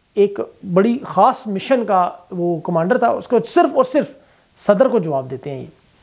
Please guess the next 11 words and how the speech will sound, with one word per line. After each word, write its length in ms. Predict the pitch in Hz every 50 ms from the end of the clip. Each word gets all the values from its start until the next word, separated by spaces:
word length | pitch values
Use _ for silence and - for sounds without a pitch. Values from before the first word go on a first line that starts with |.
| - - - - _ _ _ _ _ _ _ _
Commandos 580 | - 220 214 220 220 214 220 254 277 277 277 -
थे 120 | 262 254
और 420 | 247 247 - - _ _ - 208 - -
तस्वीर 360 | 196 - - 208 226 269 311
उसने 240 | - - - - 262
बिल्कुल 380 | 202 165 208 330 320 320 349 302
ऐसे 240 | 262 240 - - 302
दिखाई 340 | 311 285 - 180 170 170 190 202 226 254 302 - -
कि 80 | 208
जी, 160 | 175 226 240 208
जैसे 420 | 170 151 165 165 165 - 220 196